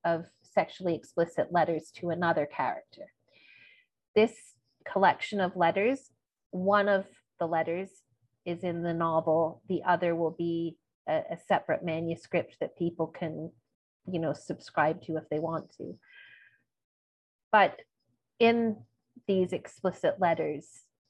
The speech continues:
uh, one of the expressions that stands out in my mind is as the, the writer describes intercourse to the, the person she's sending the letter to, she talks about the crossroads of us.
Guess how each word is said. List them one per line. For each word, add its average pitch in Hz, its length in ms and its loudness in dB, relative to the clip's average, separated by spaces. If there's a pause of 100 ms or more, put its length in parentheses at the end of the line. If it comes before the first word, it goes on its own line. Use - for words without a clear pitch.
(140)
uh, 170 360 0 (140)
one 196 500 -2
of 196 140 0 (140)
the 170 400 -2 (120)
expressions 175 680 -4 (100)
that - 160 -4
stands 175 460 0
out 170 240 2
in 170 120 -2
my 160 280 -4 (120)
mind 160 540 -2
is 165 140 -10
as 180 200 -2 (100)
the, 170 360 2 (160)
the 165 320 -2
writer 170 460 0
describes 165 840 -2 (100)
intercourse 165 800 -6 (260)
to 160 420 -2 (100)
the, 165 120 -6 (220)
the - 60 -12
person 156 460 -10
she's - 220 -12
sending 160 320 -6
the 160 80 -6
letter 175 260 0 (120)
to, 151 220 -6 (600)
she - 180 -8
talks 180 380 0
about 175 280 0
the 175 60 -6
crossroads 151 800 -2
of 147 120 -6
us. - 400 -8